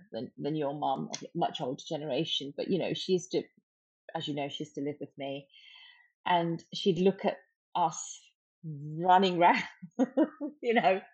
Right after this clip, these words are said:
around after our kids and taking them here, there, and everywhere. And, you know, she'd often say, she'd say, "In those days, we had very little,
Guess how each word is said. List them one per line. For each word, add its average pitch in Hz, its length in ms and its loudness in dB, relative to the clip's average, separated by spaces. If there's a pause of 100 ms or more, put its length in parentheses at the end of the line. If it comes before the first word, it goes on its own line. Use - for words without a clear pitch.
around 185 380 4
after 180 280 4
our 175 200 4
kids 175 380 -2
and 180 280 -2
taking 185 260 2
them 175 140 -4
here, 175 240 2
there, 170 180 4
and 165 100 -2
everywhere. 170 460 2
And, 185 100 -6 (400)
you 294 80 -4
know, 262 120 2
she'd 254 220 -2
often 269 360 -4
say, 233 540 -2
she'd 220 120 -6
say, 214 380 -8 (800)
"In 233 160 2
those 269 320 6
days, 190 380 2
we 220 100 0
had 202 220 0
very 226 240 8
little, 196 840 4